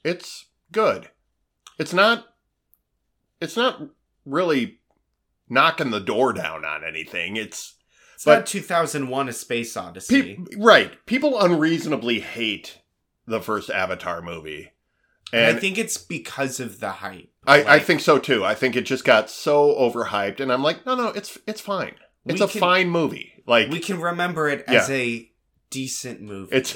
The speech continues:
Speaker 1: it's, it's a, it's a, it's a perfectly inoffensive, fine sci-fi action movie.
Speaker 2: Mm-hmm.
Speaker 1: Like, that's, that's it. Like, but it's, it's not great. It's nowhere near, like, James Cameron's greatest work,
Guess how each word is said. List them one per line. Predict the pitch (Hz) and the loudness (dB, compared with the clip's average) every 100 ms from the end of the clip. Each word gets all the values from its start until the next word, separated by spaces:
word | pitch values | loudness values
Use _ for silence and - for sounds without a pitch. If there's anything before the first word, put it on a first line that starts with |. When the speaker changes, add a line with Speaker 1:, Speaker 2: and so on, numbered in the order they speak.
| 480 | -4
Speaker 1:
it's, | 190 - | -4 -2
it's | - 131 - | -2 -2 -2
a, | - 170 - 147 | 0 0 4 2
it's | 147 | 4
a, | 160 147 185 - | 2 2 0 -2
it's | - - | -4 -2
a | 120 | -2
perfectly | - - - 147 151 170 143 135 127 - - - - _ _ _ | -4 -8 -2 -2 -2 -8 -2 -2 -2 -8 -16 -20 -20 _ _ _
inoffensive, | 139 147 151 - 120 110 131 110 107 - - _ _ | 0 2 2 0 0 -2 -2 -2 -4 -10 -20 _ _
fine | - 107 101 104 104 107 - _ | -2 0 2 2 0 -4 -14 _
sci-fi | - 101 92 98 92 90 90 92 - - | -8 -4 -2 -2 -4 -4 -4 -6 -10 -8
action | 90 76 - 78 | -8 -8 -12 -16
movie. | 57 - - | -16 -16 -18
Speaker 2:
Mm-hmm. | 95 90 90 | -20 -10 -6
Speaker 1:
Like, | 117 - | -6 -6
that's, | 104 - - _ _ - | -10 -10 -20 _ _ -2
that's | 147 - | -2 -2
it. | - _ _ | -10 _ _
Like, | 104 92 87 _ | -4 -4 -6 _
but | - 107 117 | -2 -2 -2
it's, | 113 - - _ _ _ | -8 -12 -20 _ _ _
it's | 131 123 | -8 -6
not | 147 143 143 - _ | -2 -2 -2 -6 _
great. | - 95 107 113 110 - _ _ _ _ - | -10 -4 -2 -4 -6 -20 _ _ _ _ -12
It's | 117 160 | -10 0
nowhere | 165 131 113 | 2 4 2
near, | 104 110 104 | 2 0 0
like, | 101 92 | -2 -4
James | 107 101 101 | -8 -8 -8
Cameron's | - 101 98 101 95 95 - - _ _ _ _ _ _ _ | -10 -8 -6 -4 -6 -8 -16 -20 _ _ _ _ _ _ _
greatest | - 98 101 90 - | -8 -2 -2 -4 -10
work, | 151 175 196 - | -10 -6 -6 -6